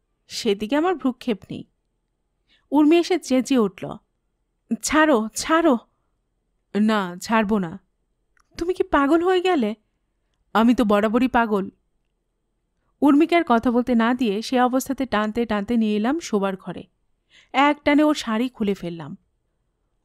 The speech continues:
উর্মি বাধা দেবার চেষ্টা করেছিল, কিন্তু আমি যেন কোনো নারীকে বলাৎকার করছি এই ভঙ্গিতে অতি দ্রুত ব্লাউজের বোতাম ছিঁড়ে সায়ের দড়িতে গিঁট পাকিয়ে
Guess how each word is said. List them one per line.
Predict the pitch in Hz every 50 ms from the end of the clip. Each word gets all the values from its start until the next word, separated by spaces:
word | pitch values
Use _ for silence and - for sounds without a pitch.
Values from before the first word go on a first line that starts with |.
| _ _
উর্মি | 269 294 294 311 349 359
বাধা | 294 220 226 226 233 233 302
দেবার | 294 294 262 311
চেষ্টা | 311 - - 277 247 - - 262
করেছিল, | - 226 208 196 190 - - 185 - - - - _ _ _ _ _ _ _ _ _ _
কিন্তু | - 320 311 330
আমি | 269 247 247 277 277
যেন | 294 311 311 330
কোনো | 311 330 311 311
নারীকে | 262 233 233 233 254 - - 269
বলাৎকার | 202 202 202 208 220 220 - - 269 269
করছি | - 277 285 - - - 202 180 - _ _ _ _ _ _
এই | - 302 311
ভঙ্গিতে | 247 208 220 240 254 269 269 - 311
অতি | 311 269 233 233 - - 285
দ্রুত | 220 190 - 208 214 208 -
ব্লাউজের | 285 247 208 208 190 190 202 196 233 247
বোতাম | 208 190 202 196 190 220 226 233
ছিঁড়ে | 226 - - 240 240 247 254 - - - - _
সায়ের | - - - 247 233 254 254 214
দড়িতে | 233 226 214 208 - 294
গিঁট | 240 208 202 214 208 -
পাকিয়ে | - - 220 220 - - 285 277 220 180